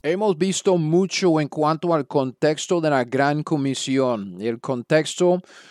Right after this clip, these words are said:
pues, viene desde el Antiguo Testamento hasta los primeros capítulos de Hechos. Y estamos, o hemos hablado mucho acerca de un contexto cronológico. Entonces, vea, de manera de repaso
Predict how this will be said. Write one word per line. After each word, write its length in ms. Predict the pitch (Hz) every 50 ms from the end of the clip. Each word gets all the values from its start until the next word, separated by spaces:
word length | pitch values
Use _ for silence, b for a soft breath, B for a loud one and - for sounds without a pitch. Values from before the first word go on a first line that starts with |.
| B B B
pues, 260 | - 143 139 123 120
viene 400 | 123 143 147 156 165 170 180 165
desde 1000 | 123 117 113 139 143 151 151 143 139 - 165 160 151 143 131 120 113 104 98 -
el 180 | - 127 131 127
Antiguo 440 | 127 123 110 - 151 160 170 185 180
Testamento 680 | 175 165 - - 160 151 160 160 160 - 185 160 127
hasta 380 | 123 131 131 - - - 160
los 240 | 156 147 139 - -
primeros 500 | - 127 127 123 131 139 139 143 147 -
capítulos 640 | - 143 117 - 135 131 - 156 151 147 135 - - -
de 260 | 120 139 127 117 117
Hechos. 480 | 123 123 - - 104 73 69 - - -
Y 100 | 110 117
estamos, 600 | 117 - - 143 135 135 147 156 165 165 151 -
o 160 | 139 120 117 123
hemos 320 | 127 135 147 156 151 -
hablado 380 | 151 139 131 127 131 135 143 135
mucho 400 | 123 127 127 127 - 156 151 143
acerca 340 | 127 - 147 131 - 143
de 140 | 139 143 143
un 80 | 143 135
contexto 500 | - 135 123 - - 127 - - - 135
cronológico. 880 | - 143 127 123 123 120 117 117 113 104 110 98 - - 80 73 - _ _ -
Entonces, 800 | 123 123 120 - - 165 170 170 165 151 - - 107 87 - - -
vea, 280 | 135 135 131 117 - 123
de 220 | 131 147 139 131
manera 500 | 131 127 123 113 113 120 131 139 160 170
de 160 | 170 180 180
repaso 840 | 175 175 175 165 - - 156 151 151 143 - - - 120 120 151